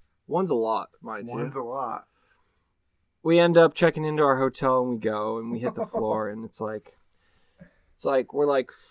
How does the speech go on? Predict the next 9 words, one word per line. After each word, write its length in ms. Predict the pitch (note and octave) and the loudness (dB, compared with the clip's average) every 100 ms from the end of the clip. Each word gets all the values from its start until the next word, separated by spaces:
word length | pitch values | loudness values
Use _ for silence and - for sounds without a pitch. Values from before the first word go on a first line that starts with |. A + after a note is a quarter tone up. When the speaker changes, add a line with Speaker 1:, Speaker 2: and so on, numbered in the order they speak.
| - - - | -20 -10 0
Speaker 1:
"Freak 320 | B3 A#3 G#3 | 2 2 4
life. 600 | F#3+ D3 A#2 F#2 - - - _ _ _ - | 6 8 6 2 -6 -20 -20 _ _ _ -6
We're 600 | E3+ G#3 G#3+ G#3 G3 E3+ | 2 6 8 8 6 0
crazy. 680 | - G3+ G#3+ E3 A#2 G#2+ F#2 _ _ _ _ _ _ _ _ _ | 4 8 8 6 -2 -10 -12 _ _ _ _ _ _ _ _ _
We'll 100 | F3+ | 0
do 100 | F3+ | 8
whatever 260 | G3+ G3+ A3 | 8 8 8
we 100 | A3 | 6
want." 340 | G#3+ G#3 A#2+ | 6 4 2